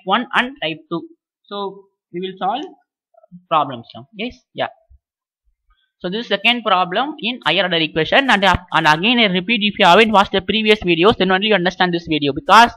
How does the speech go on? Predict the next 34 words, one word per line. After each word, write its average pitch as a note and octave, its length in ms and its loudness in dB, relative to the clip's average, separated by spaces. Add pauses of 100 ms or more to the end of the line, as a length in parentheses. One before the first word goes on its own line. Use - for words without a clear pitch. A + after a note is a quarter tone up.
(500)
the F#3+ 100 6
complementary A3 640 4
function G3+ 320 2
I G#3+ 60 6
have F#3 80 4
explained G3 360 0
in F3+ 120 -2
the G3 60 2
eleventh F#3 440 4
part. C#3+ 180 6 (300)
So F#3 80 4
if F3+ 80 4
you F3+ 80 -2
straight G#3 220 2
away A#3 80 4
watch G3+ 180 6
this G#3 160 -2
video, F#3+ 300 2
I G#3 180 4
will F3 80 2
write G3 180 4
the G#3+ 120 2
formula F3+ 360 4
straight F3+ 280 0
away, F3 260 2
so - 80 -2
it F4+ 80 -2
will F#4+ 160 0
be F#3 80 0
difficult G3+ 220 0
for E3+ 120 4
you E3 80 0
to B2+ 80 -12
follow. D#3+ 380 4